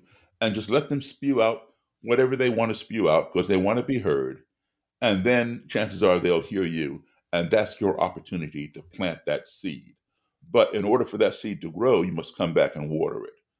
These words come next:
You must nurture it, you know? So, um, anyway, with, uh, with the guy from Charlottesville,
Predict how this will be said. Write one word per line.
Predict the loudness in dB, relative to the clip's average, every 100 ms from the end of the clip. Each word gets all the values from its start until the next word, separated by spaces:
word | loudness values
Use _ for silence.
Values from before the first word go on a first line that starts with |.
| _ -14
You | -10
must | -10 -10
nurture | -12 -12 -18
it, | -20 _ _ _ _ -18
you | -14
know? | -14 -14 _ _ _ _ _ _
So, | -6 0 4 4 0 -6 _ _ _ 2
um, | 4 4 2
anyway, | 0 2 4 4 2 -8 _ _ _ _ _ _ _ _ _ -20 -8
with, | 2 2 2
uh, | 2 4 4 0 -4 -12 _
with | -14 -8
the |
guy | 0 2
from | 2 -2
Charlottesville, | 2 2 2 -2 -2 -2 -4